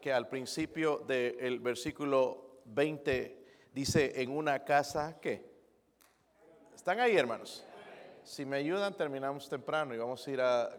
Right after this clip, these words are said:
a jugar o a comer, si quieren volver a comer. Aunque nada más de mencionar esa palabra ya se me llené. La,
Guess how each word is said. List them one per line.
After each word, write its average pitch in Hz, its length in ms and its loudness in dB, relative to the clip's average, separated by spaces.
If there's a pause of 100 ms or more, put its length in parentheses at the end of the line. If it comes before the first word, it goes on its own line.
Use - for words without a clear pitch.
(120)
a 113 100 -6
jugar 135 480 2
o 120 140 0
a 113 100 -4
comer, 131 480 -4
si 113 140 -14
quieren 127 280 -6
volver 120 380 4
a 143 100 2
comer. 147 460 -4 (1000)
Aunque 120 420 -4
nada 143 220 0
más 160 200 2
de 151 80 -2
mencionar 143 360 -2
esa 143 220 0
palabra 135 380 4
ya 139 240 0 (1080)
se - 160 -6
me 127 160 2
llené. 139 380 0 (400)
La, 135 180 -2